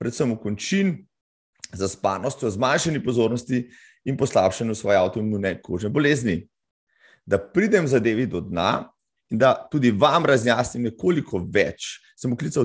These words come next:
tiste, ki imajo podobne simptome, in seveda medicinsko strokovnjakinjo,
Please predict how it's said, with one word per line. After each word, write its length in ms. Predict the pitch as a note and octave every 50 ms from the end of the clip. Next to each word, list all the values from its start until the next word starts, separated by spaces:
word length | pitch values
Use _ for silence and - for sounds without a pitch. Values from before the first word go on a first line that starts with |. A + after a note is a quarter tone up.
| A#2 -
tiste, 300 | F3+ F#3 - - E3 C#3
ki 80 | - C#3+
imajo 300 | B2+ A#2+ A#2 A#2+ B2 B2
podobne 400 | - B2 G#2 B2+ A#2 A2 A2 G2+
simptome, 560 | G2+ - G2+ F#2 F#2 - C3+ D3 D#3+ F3+ B3+ B3 - - _ -
in 80 | D3 C#3
seveda 300 | - D3+ C3 B2 C3 C3
medicinsko 500 | C3 A#2+ G#2+ - - C3 B2 - - C3
strokovnjakinjo, 840 | - - A#2+ - - B2 A2+ G2 F2+ F2 F2+ - - A2+ C3+ D#3 -